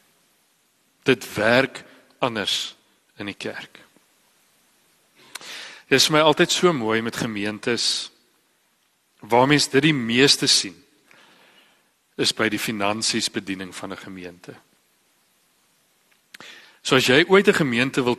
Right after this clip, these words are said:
toets aan dink hulle wêrelds of dink hulle koninkryk gerig, dan gaan k-, krap jy so 'n bietjie in hoe dit in hulle finansies bediening gaan. Of kom met tee.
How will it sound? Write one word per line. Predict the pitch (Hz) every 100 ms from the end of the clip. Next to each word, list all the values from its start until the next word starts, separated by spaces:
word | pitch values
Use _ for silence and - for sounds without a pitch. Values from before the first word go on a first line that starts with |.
| -
toets | - 139 - -
aan | - 120 113 95 - - _ _ _ -
dink | 120 160 175
hulle | 165
wêrelds | 113 107 117 165 202 - - 123
of | -
dink | 120 120
hulle | 123
koninkryk | 120 143 135 127 113 110 -
gerig, | 104 92 85 -
dan | 92
gaan | 107 -
k-, | 139 135 _
krap | - 151 -
jy | 143
so | -
'n | 113
bietjie | 110 - 107
in | 101
hoe | 107
dit | 113
in | 113
hulle | 107 104
finansies | - 107 98 98 - 101
bediening | - 95 90 92 -
gaan. | - - - - -
Of | -
kom | 123
met | 113 -
tee. | - 113